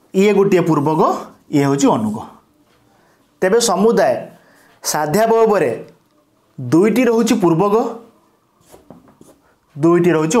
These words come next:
ଅନୁଗ। ଅନୁଗ ଦୁଇଟି common ଅଛି, ଧନ ସଞ୍ଚୟ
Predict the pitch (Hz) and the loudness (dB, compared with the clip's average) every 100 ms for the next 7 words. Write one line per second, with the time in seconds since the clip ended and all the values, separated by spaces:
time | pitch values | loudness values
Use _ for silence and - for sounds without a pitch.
0 | 139 107 104 - _ _ _ _ - _ | 0 -2 -6 -12 _ _ _ _ -20 _
1 | _ _ _ _ _ _ _ _ _ _ | _ _ _ _ _ _ _ _ _ _
2 | - 151 185 208 262 254 254 330 180 180 | -4 -2 0 0 0 0 0 0 0 0
3 | 151 123 - - _ _ _ _ _ _ | -2 -4 -8 -14 _ _ _ _ _ _
4 | _ 135 156 180 190 180 160 | _ -6 -4 -2 -2 -2 0